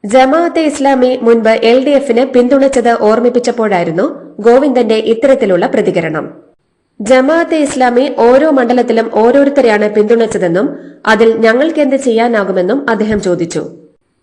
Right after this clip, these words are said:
എന്നാൽ ജമാഅത്തെ ഇസ്ലാമിയെ ലോകത്താദ്യമായിട്ടാണ് ഒരു മുന്നണിയുടെ ഭാഗമാക്കുന്നതെന്നും അത് ഇവിടെയാണെന്നും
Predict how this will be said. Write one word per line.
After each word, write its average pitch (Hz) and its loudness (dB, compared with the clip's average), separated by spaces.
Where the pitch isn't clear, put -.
എന്നാൽ 233 2
ജമാഅത്തെ 277 0
ഇസ്ലാമിയെ 269 0
ലോകത്താദ്യമായിട്ടാണ് 233 0
ഒരു 240 0
മുന്നണിയുടെ 254 2
ഭാഗമാക്കുന്നതെന്നും 202 -2
അത് 220 2
ഇവിടെയാണെന്നും 240 0